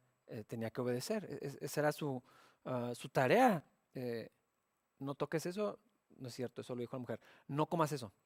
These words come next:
Es-, esa fue la orden que Dios le había dicho. "Es un nuevo día, no te comas el fruto". Es una instrucción bastante sencilla, bastante clara, y las implicaciones de, de que se desprenden de todo eso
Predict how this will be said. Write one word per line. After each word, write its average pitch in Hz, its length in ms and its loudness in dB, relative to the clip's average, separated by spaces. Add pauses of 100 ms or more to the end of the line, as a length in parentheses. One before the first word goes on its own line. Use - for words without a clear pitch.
(220)
Es-, 143 200 -4
esa 165 160 -2
fue 160 120 8
la 151 160 12
orden 160 460 8
que 139 80 0
Dios 131 200 0
le 131 80 2
había 123 340 0
dicho. 117 340 -8 (240)
"Es - 140 -10
un 123 80 -2
nuevo 139 200 6
día, 202 460 12
no 135 160 -4
te 147 100 -4
comas 135 280 0
el 143 100 2
fruto". 202 480 4 (1040)
Es - 100 -12
una 208 120 2
instrucción 165 600 0
bastante 147 800 2 (420)
sencilla, 175 460 -2
bastante 143 380 -2
clara, 151 360 4
y 139 100 -8
las 131 180 -4
implicaciones 165 1080 0 (380)
de, 127 220 0
de 127 260 -4
que 123 180 -2
se 131 140 -4
desprenden 165 540 2
de 175 100 -2
todo 147 260 4
eso 147 260 2